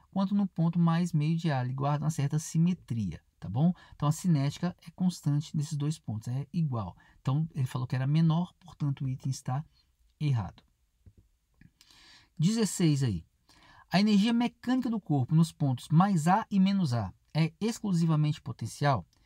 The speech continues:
Lembra, né, gente? Ali no ponto mais A, vou botar aqui, a energia mecânica é sempre a soma, cinética mais potencial. Mas no ponto mais A e no ponto menos A, a velocidade dele é zero, ele para ali.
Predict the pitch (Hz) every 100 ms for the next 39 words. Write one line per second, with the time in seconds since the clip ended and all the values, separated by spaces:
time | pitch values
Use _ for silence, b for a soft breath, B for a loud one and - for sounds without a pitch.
0 | b b b b 160 151 135 160 131 120
1 | - - 147 170 160 151 143 139 117 110
2 | 151 147 110 _ _ _ _ _ _ -
3 | _ _ _ _ _ _ - - - 170
4 | 139 - B B B B 151 175 165 175
5 | 160 190 180 - 233 302 - 160 113 -
6 | 180 160 175 185 175 175 - - 202 -
7 | 107 - 160 190 - 220 - 240 294 254
8 | 202 190 170 139 131 120 - - 190 254
9 | 214 175 156 135 135 123 107 107 139 156
10 | 110 b b b 147 180 170 170 170 170
11 | 147 175 190 156 143 151 139 131 165 -
12 | 139 143 165 156 117 98 80